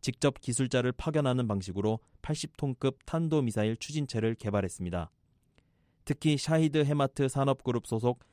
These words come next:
사예드 자바드 무사비는 유엔과 미국 정부의 제재 대상인 북한 조선 광업 개발 회사와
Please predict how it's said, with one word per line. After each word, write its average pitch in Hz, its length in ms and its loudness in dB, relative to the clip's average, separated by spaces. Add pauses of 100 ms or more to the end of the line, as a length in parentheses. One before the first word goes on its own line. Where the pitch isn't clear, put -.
(140)
사예드 147 520 2
자바드 104 420 0
무사비는 98 640 0 (600)
유엔과 139 540 6
미국 117 340 0
정부의 113 380 2
제재 110 340 2
대상인 104 440 0 (200)
북한 131 400 0
조선 120 380 -2
광업 110 420 0
개발 107 340 -2
회사와 95 440 -2